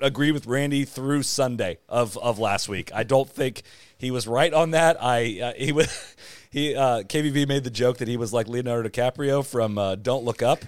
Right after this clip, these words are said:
in, in terms of warning people <laughs> about what was coming. Uh,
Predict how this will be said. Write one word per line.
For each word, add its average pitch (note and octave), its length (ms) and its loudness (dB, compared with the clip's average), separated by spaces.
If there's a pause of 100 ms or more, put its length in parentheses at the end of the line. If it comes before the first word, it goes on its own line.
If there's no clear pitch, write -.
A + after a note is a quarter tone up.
(140)
in, B2 180 -6
in A#2 160 -4
terms D#3 380 -2
of C#3 140 2
warning E3 420 2
people G#3 520 2 (320)
<laughs> - 300 -12
about D#3 400 8
what F#3+ 220 6
was F3 160 2
coming. G#3 480 4 (800)
Uh, B2+ 400 6